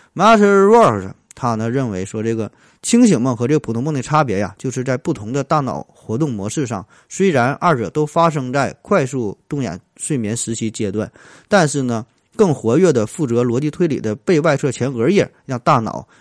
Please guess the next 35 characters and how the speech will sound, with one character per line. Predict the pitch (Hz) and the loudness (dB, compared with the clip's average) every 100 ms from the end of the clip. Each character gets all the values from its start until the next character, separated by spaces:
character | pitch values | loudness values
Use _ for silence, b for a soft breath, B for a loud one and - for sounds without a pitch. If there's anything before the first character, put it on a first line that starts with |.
| b _ _ _ _ | b _ _ _ _
一 | - | -2
入 | 127 175 127 - | 2 2 0 0
跃 | 180 131 | 2 2
进 | 139 | 0
了 | 113 | -2
清 | 98 - 139 | -4 -4 -4
醒 | 113 | -6
的 | 87 | -8
意 | 120 | -8
识 | 104 101 _ | -8 -14 _
状 | 156 104 | -10 -8
态， | 101 - | -12 -10
让 | 151 135 | -6 -6
混 | - 107 | -6 -4
沌 | 160 135 B B B B B B _ _ | -2 -2 B B B B B B _ _
不 | 226 | -2
知 | 170 156 | 2 2
身 | 151 147 | 2 0
在 | 139 156 | 0 0
何 | 123 | 0
处 | 139 147 | -4 -4
的 | 131 | -2
大 | 147 | -2
脑 | 117 65 | -2 -6
一 | |
下 | 110 131 | -4 -2
就 | 127 | -2
明 | 101 107 | -4 0
白 | 151 | 0
了 | 110 85 | 0 -4
自 | 123 | -6
己 | 90 | -6
在 | - 95 | -8 -10
做 | - 101 | -8 -8
梦。 | 101 | -8